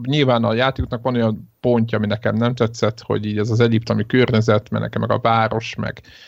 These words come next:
nagyváros, európai környezet, az jobban, jobban szeretem ezeket, ö, ha bár ott elhasonlott egy csomó Assassin's Creed korábban, de ettől függetlenül ez a játék, ez, ez így be-,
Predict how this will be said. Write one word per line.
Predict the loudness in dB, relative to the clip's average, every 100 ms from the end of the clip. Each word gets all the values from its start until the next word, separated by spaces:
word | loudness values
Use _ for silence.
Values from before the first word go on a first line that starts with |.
| -20 -20 _ _ _ _
nagyváros, | 0 2 2 2 2 -2 -6 -4
európai | -2 -2 -2 -2 0 -2
környezet, | -2 -4 -2 -2 0
az | -2 0
jobban, | 0 4 2 2 -4 -8 _
jobban | -6 -4 -2 -2
szeretem | 0 0 2 2
ezeket, | 2 2 2 0 -2 -20 -20 -20 _ _ _ _ _
ö, | -4 0 0 2
ha | 0
bár | 2 2 2
ott | -2
elhasonlott | -2 0 -4 -4 -6
egy | -6
csomó | -4 -2 -2 -2 -6
Assassin's | -6 0 2 2
Creed | 0 0 0
korábban, | 0 0 0 2 0 0 -2 -8
de | -4 0 2 2
ettől | -2 -2
függetlenül | -4 0 0 2 2 2 2
ez | 2
a | 2
játék, | 2 0 -4 -4
ez, | -4 -4 -12 -10
ez | -4 -2
így | -2 -4 -4
be-, | -2 -2